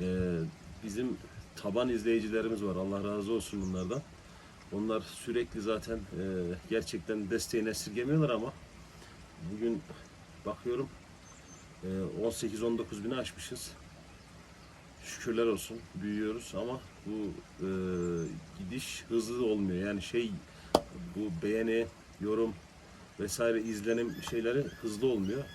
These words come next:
Onlar da biraz, e, enerjimi düşürmüyor değil, gerçekten düşürüyor. Bakıyorum mesela izlenmelere, short videoları çok iyi ama izlenmeler düşük yani beş yüz bandında kalıyor. Bu sefer yaptığım, e, benim de yapmış olduğum bir emek var. Emeğin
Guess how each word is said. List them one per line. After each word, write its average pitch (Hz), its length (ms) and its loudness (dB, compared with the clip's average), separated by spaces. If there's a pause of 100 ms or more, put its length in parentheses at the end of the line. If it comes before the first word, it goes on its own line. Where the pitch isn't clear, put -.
(160)
Onlar 127 220 4
da 123 100 4
biraz, 123 260 4
e, 95 420 -2
enerjimi 120 400 2
düşürmüyor 120 440 2
değil, 113 160 6 (100)
gerçekten 107 520 0
düşürüyor. 98 340 -2
Bakıyorum 107 400 -2
mesela 104 340 -4
izlenmelere, 110 560 0
short 117 340 -4
videoları 113 360 0
çok 117 260 -6
iyi 147 160 4 (580)
ama 107 160 2
izlenmeler 117 640 2
düşük - 280 -6
yani 101 240 2
beş 117 220 2
yüz 104 120 -2
bandında 110 360 2
kalıyor. 104 320 0 (1120)
Bu - 40 -10
sefer 123 380 2 (540)
yaptığım, 117 520 2 (180)
e, 90 100 0
benim 110 260 6
de 101 100 6 (200)
yapmış - 340 -2
olduğum 104 320 2
bir 104 120 4
emek 117 280 2
var. 139 140 0 (140)
Emeğin 117 240 4